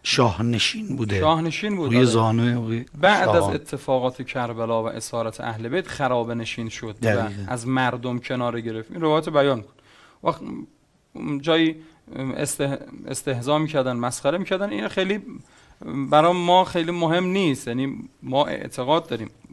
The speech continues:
Speaker 2: بارش آسمان و زمین، خون گریه کردن آسمان و زمین برای ما قطعیه، به قسم حضرت عباس سلام الله علیه، چون امام معصوم فرمودن.
Speaker 1: بله، بله.
Speaker 2: این
Speaker 1: کلامشون
Speaker 2: اتفاق
Speaker 1: برای ما
Speaker 2: هم
Speaker 1: حجت.
Speaker 2: پس تو عالم اثر گذاشته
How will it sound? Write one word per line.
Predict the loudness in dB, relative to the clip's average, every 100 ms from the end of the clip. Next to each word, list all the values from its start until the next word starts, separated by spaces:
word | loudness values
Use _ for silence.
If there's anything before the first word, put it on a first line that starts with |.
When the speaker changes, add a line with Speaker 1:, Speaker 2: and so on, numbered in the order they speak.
| -12
Speaker 2:
بارش | 0 2 2 0
آسمان | 0 -2 -2 -4 -4 -6 -10 -20 _ -8
و | -6
زمین، | -4 -2 0 -2
خون | -4 -4 -2 0
گریه | 0 -2 -2 -2
کردن | 0 2 2 2
آسمان | 2 0 -2 -4 -4
و | -4
زمین | -4 0
برای | 2 2
ما | 0
قطعیه، | -2 -2 -4 -2 0
به | 0
قسم | -4 -2 -2
حضرت | -2 -4 -6
عباس | -6 -4 -2 0 2
سلام | 2 2
الله | 2 2
علیه، | 2 0 -6 -12
چون | -6 0
امام | 4 6 6
معصوم | 6 4 0 0
فرمودن. | 0 0 0 2
Speaker 1:
بله، | 4
بله. | 2 -2 -8 -12
Speaker 2:
این |
Speaker 1:
کلامشون | -6 0 4 4
Speaker 2:
اتفاق | 4 4
Speaker 1:
برای | 6 6
ما | 6
Speaker 2:
هم | 2
Speaker 1:
حجت. | 0 -4 0
Speaker 2:
پس | 0 -2 -12 -16 -10 -6 -8 _ _
تو | -2
عالم | 6 8 8 8
اثر | 6 6 6
گذاشته | 4 0 -2 0 0 0